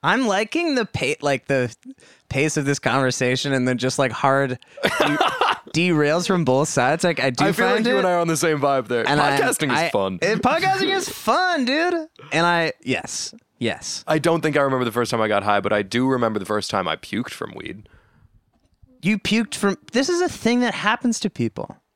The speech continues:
Speaker 1: I've never experienced this.
Speaker 2: Then you've never done a gravity bong, my friend.
Speaker 1: Whoa. I don't even know what a gravity bong is, my
Speaker 2: That's
Speaker 1: friends.
Speaker 2: my, that's my dude right there. So
Speaker 1: Gravity bong?
Speaker 2: my roommates
Speaker 1: Yeah.
Speaker 2: were weed heads.
Speaker 1: Yeah.
Speaker 2: Jay, who you know,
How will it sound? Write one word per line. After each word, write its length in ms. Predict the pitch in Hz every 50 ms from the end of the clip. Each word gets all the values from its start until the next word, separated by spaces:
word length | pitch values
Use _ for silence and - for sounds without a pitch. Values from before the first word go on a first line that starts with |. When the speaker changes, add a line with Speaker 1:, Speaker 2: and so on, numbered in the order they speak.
| _ - 135
Speaker 1:
I've 120 | 151 175
never 200 | 196 208 208 220
experienced 760 | 214 202 - - - - - 175 196 214 202 180 156 - -
this. 240 | 113 101 101 - -
Speaker 2:
Then 120 | 113 107 107
you've 200 | 110 113 101 107
never 180 | 110 101 101
done 140 | 98 101 95
a 40 | 95
gravity 360 | 87 95 98 117 131 117 90
bong, 280 | - - - 55 57 65
my 120 | 62 58
friend. 340 | - - - - - - - -
Speaker 1:
Whoa. 840 | 101 101 101 101 107 107 110 110 107 107 107 104 104 101 98 92 82 -
I 140 | - 127
don't 120 | 139 143 147
even 180 | 147 147 147
know 100 | 143 147
what 100 | 147 151
a 20 | 151
gravity 320 | 143 151 147 147 151 151
bong 300 | 147 156 156 156 156 143 - - -
is, 420 | 123 143 151 156 151 143 120 104
my 120 | 104 95
Speaker 2:
That's 140 | 92 107 - 101
Speaker 1:
friends. 300 | 104 - - - - -
Speaker 2:
my, 80 | -
that's 200 | 60 - - -
my 140 | - - -
dude 400 | - - - - - - - -
right 180 | - - - -
there. 240 | - 135 131 - - - -
So 80 | -
Speaker 1:
Gravity 440 | - - - - - - 190 190 202
bong? 140 | 190 175 190
Speaker 2:
my 260 | 190 - 175 175 180 175
roommates 1000 | 170 135 139 180 226 277 277 202 143 113 95 98 127 - - - - - - _ _ _ _ -
Speaker 1:
Yeah. 260 | - 117 104 98 98
Speaker 2:
were 160 | 127 131 123
weed 400 | 117 120 175 208 214 208 190 175
heads. 760 | - 107 107 107 95 85 - - - - - - - - - _ _ _ _ _ _ _ _
Speaker 1:
Yeah. 360 | - 107 101 95 90 98 98 - _ _ - -
Speaker 2:
Jay, 580 | 117 104 135 175 196 190 135 107 92 92 - - -
who 120 | 120 131
you 200 | 131 123 113 117
know, 340 | 113 135 160 139 104 85 -